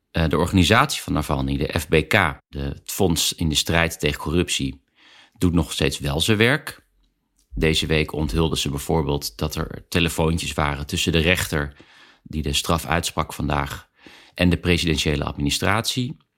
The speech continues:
En dat is nog maar eens een bevestiging dat de onafhankelijke rechterlijke macht in Rusland helemaal niet bestaat. Iets waar Navalny al jarenlang de aandacht op wil vestigen. Ook liet F B K deze week beelden zien van een superjacht dat in bezit zou zijn van Poetin.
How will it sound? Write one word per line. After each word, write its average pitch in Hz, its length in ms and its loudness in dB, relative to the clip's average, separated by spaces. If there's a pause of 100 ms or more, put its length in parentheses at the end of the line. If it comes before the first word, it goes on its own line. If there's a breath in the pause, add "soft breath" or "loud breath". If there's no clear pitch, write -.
(280)
En 80 240 2
dat 78 160 0
is 78 220 -2
nog 80 180 0
maar 76 180 2
eens 82 140 -2
een 80 60 -2
bevestiging 76 800 -2
dat 71 380 -4
de - 100 -20
onafhankelijke 78 840 -2 (440 loud breath)
rechterlijke 82 560 2
macht 80 360 2
in 78 160 -6
Rusland 76 420 -2
helemaal 71 300 -2
niet 71 280 -2
bestaat. - 680 -2
Iets - 240 -4
waar 69 260 -4
Navalny 80 480 0
al 73 120 0
jarenlang 76 720 0 (340 loud breath)
de - 100 0
aandacht 90 320 2
op 73 100 -2
wil 73 100 -4
vestigen. - 640 -4 (140)
Ook 95 200 2
liet 95 260 2
F 90 100 -4
B 110 140 2
K 85 220 0
deze 80 240 0
week 78 260 0
beelden 85 300 2
zien 78 180 -4
van - 120 -8
een 76 160 0
superjacht - 840 0 (500)
dat - 180 -4
in 80 100 2
bezit 78 260 0
zou 78 120 -4
zijn 80 140 0
van 69 160 -6
Poetin. 135 560 0